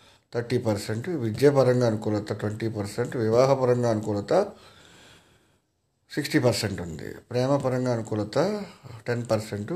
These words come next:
కుటుంబ అనుకూలత, overall-గా కుటుంబ అనుకూలత ఫార్టీ పర్సెంట్. అలాగే సంతానం, సంతానంకి అనుకూలత టెన్ పర్సెంట్.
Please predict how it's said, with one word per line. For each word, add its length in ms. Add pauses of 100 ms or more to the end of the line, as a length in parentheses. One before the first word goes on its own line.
కుటుంబ 380
అనుకూలత, 480
overall-గా 480
కుటుంబ 320
అనుకూలత 600 (880)
ఫార్టీ 240
పర్సెంట్. 400 (1000)
అలాగే 220
సంతానం, 680 (440)
సంతానంకి 640
అనుకూలత 800 (220)
టెన్ 220
పర్సెంట్. 440